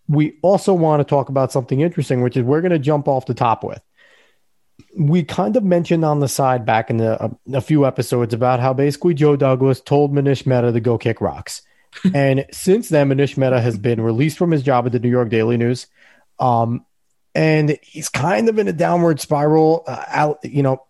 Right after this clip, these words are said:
Speaker 1: some, one of them, po-, one of our friends posted up something that he might possibly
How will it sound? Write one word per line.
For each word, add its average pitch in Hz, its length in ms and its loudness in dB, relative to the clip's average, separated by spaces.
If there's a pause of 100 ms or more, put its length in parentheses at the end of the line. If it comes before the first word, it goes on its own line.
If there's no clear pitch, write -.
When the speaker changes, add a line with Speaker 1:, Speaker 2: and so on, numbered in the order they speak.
Speaker 1:
some, 160 240 -2
one 160 100 2
of 151 60 -2
them, 147 140 0
po-, - 180 -2
one 143 220 0
of 151 60 0
our 143 100 2
friends 135 260 -2
posted 131 320 -2
up 120 100 -2
something 127 320 -4
that 110 120 -2
he 104 60 0
might 131 380 -2
possibly 156 720 -2